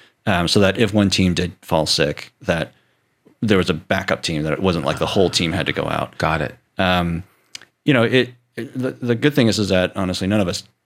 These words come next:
Speaker 1: nobody got sick, nobody got symptomatic, no one had to take days off, even for quarantining.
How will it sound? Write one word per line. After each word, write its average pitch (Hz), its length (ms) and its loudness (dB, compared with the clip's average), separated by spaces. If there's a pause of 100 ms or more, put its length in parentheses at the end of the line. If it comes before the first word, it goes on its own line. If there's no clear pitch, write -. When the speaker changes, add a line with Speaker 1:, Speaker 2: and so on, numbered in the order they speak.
(120)
Speaker 1:
nobody 117 280 2
got 92 160 0
sick, 90 200 0
nobody 95 200 0
got 82 80 0
symptomatic, 87 560 -2
no 98 100 -4
one 95 140 -2
had 92 120 -2
to 80 60 -8
take 87 200 -6
days 85 200 -6
off, 85 320 -4
even 80 180 -4
for 78 140 -8
quarantining. 80 760 -8